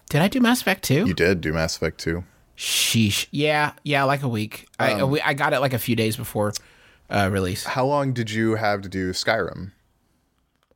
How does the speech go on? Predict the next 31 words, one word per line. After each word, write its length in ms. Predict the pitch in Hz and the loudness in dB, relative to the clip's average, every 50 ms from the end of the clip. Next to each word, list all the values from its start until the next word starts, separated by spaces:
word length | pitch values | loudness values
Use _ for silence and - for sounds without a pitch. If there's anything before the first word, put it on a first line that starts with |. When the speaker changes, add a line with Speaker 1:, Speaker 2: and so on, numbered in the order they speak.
| _ _ _ _ _ 127 | _ _ _ _ _ -2
Speaker 1:
Oh, 100 | 117 110 | -2 0
that 200 | 113 131 165 220 | 2 2 2 2
was 80 | 254 - | 4 4
a 60 | 139 | 4
longer 440 | 110 113 104 101 101 98 92 95 - - | 4 4 4 4 4 2 0 0 -2 -4
one. 180 | 107 87 - | -6 -6 -8
If 140 | - 101 - | -8 -4 -2
I 60 | 120 | 0
remember 240 | 113 131 - - - | 0 2 2 2 2
Speaker 2:
I 40 | - | 2
Speaker 1:
that, 240 | 113 120 127 - - | 0 0 -2 -2 -2
that 80 | 117 | 0
was, 140 | 131 143 127 | 0 0 0
like, 120 | 113 98 - | -2 -2 -4
two 280 | - - - 117 110 | -6 -2 -2 -2 0
weeks, 340 | 113 104 101 95 90 - - | 0 0 -2 -2 -4 -6 -8
if 80 | 78 131 | -6 -6
memory 220 | - 90 - - | -6 -6 -6 -6
serves. 400 | - - 85 - - - - - | -6 -6 -6 -8 -8 -12 -6 0
Speaker 2:
Um, 400 | 127 131 127 120 110 104 87 - - _ _ - _ _ _ _ _ _ _ _ _ _ _ - | 2 2 2 2 2 -2 -4 -6 -8 _ _ -20 _ _ _ _ _ _ _ _ _ _ _ -2
and, 160 | 143 139 135 | 0 0 2
and 180 | 113 127 139 135 | 2 2 2 2
I, 220 | 131 127 123 110 - - - | 2 2 0 -2 -4 -4 -4
I 80 | 104 107 | -4 -2
think 260 | - - 120 107 - | -2 -4 -4 -4 -2
that 260 | - 110 98 76 - _ _ _ _ _ _ _ _ _ _ _ _ _ - | 0 0 0 0 -2 _ _ _ _ _ _ _ _ _ _ _ _ _ -2
as 200 | - 127 107 131 | -2 -2 0 2
an 60 | 131 | 0
example, 560 | 123 110 113 123 117 110 - 113 107 104 90 | 0 2 2 0 0 2 2 2 2 2 2
I 180 | - 101 110 110 | 2 2 0 0
had, 540 | 104 110 107 104 101 101 92 87 98 92 | 0 0 0 2 2 0 0 -2 -6 -10